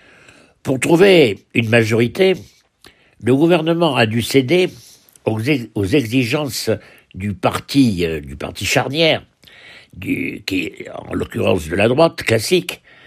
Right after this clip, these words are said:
euh, très inspiré, euh, par l'extrême droite. Du coup, cette extrême droite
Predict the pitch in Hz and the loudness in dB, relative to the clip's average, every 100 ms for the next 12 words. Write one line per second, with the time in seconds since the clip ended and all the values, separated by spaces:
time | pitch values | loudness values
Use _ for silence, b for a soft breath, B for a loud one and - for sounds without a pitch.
0 | b b b - - - - - - - | b b b -2 -2 0 -2 -4 -6 -8
1 | - - 151 175 135 131 - 117 120 175 | -10 -6 2 2 2 -4 -4 -2 2 2
2 | 180 - 120 101 101 113 110 - 143 127 | 2 0 -2 -4 0 0 0 0 0 0
3 | 117 85 - - _ _ b b b b | 0 -2 -12 -20 _ _ b b b b
4 | b b - 117 135 - 208 180 - _ | b b -2 0 0 4 4 4 -4 _
5 | _ _ _ - - 113 - - 135 - | _ _ _ -6 0 0 -2 -2 -2 -2
6 | 107 131 139 117 87 - | -2 -2 0 -2 -2 -10